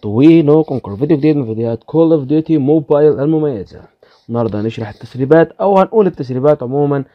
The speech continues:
اللي هتنزل بإذن الله تعالى في السيزون الثاني من كول أوف ديوتي Mobile. بصراحة رهيبة جدًا جدًا جدًا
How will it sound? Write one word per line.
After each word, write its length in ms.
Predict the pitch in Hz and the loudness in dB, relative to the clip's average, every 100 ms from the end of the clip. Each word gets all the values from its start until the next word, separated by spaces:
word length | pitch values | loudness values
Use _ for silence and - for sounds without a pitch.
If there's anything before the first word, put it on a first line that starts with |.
| _ - | _ -2
اللي 140 | 156 | 0
هتنزل 280 | 151 156 123 | 2 0 -2
بإذن 200 | 131 135 | -4 -4
الله 160 | 127 127 | -4 -4
تعالى 300 | 120 123 123 | -4 -6 -6
في 120 | - | -10
السيزون 440 | 110 143 151 143 - - | -10 -4 -2 -2 -4 -6
الثاني 680 | 170 _ 202 208 170 160 160 _ _ | -6 _ 0 2 4 2 0 _ _
من 120 | 131 131 | -12 -10
كول 200 | - - | -4 -4
أوف 100 | 120 | -2
ديوتي 220 | 127 120 | -6 -4
Mobile. 400 | 120 101 90 65 - - _ | -6 -6 -10 -10 -8 -8 _
بصراحة 460 | 120 135 135 151 151 _ _ | 0 0 2 0 -2 _ _
رهيبة 340 | 120 127 151 135 | -6 0 2 0
جدًا 300 | 123 123 127 | -4 -4 -4
جدًا 320 | 123 131 143 | -4 -2 -2
جدًا 320 | 147 143 156 | -2 0 0